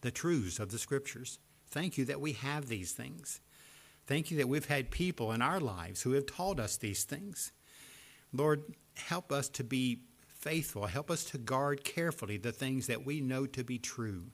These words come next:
and to live them out in our lives regularly. Lord, we thank you for your work in our lives.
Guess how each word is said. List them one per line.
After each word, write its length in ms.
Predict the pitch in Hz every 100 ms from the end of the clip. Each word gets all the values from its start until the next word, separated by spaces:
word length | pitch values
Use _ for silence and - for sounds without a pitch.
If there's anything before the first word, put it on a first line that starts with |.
| - _ - - - - - - -
and 160 | 117 127
to 120 | 139
live 300 | 120 143 151
them 220 | 165 151
out 300 | 123 101 104 - -
in 160 | 117 110
our 140 | 107
lives 440 | 98 98 127 - - -
regularly. 540 | 107 107 117 113 139 - - _ _ - - -
Lord, 140 | 123
we 120 | 120
thank 280 | 110 131 131
you 100 | 120
for 140 | 110
your 160 | 117 117
work 300 | 104 98 87
in 100 | 95
our 140 | 92
lives. 400 | 92 95 110 -